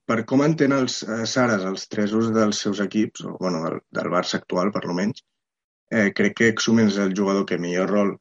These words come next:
i millor paper podria fer dintre de la plantilla actual, perquè, eh, amb la qualitat ofensiva que tenen els jugadors, eh,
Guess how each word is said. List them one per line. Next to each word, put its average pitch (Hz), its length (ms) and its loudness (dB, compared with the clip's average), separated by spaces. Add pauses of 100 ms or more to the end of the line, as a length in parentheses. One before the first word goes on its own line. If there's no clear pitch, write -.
(380)
i 98 80 -4
millor 90 240 -4
paper 98 260 -2
podria 92 320 2
fer 98 160 0
dintre 90 240 -2
de 90 140 4
la 85 80 0
plantilla 92 340 -2
actual, 90 400 -2
perquè, - 320 -2 (880)
eh, 92 240 2 (540)
amb 95 240 2
la 92 80 2 (340)
qualitat 107 480 2
ofensiva 120 500 0
que 92 140 -2
tenen 92 300 -2
els 92 100 -6
jugadors, 90 400 -2
eh, - 300 -6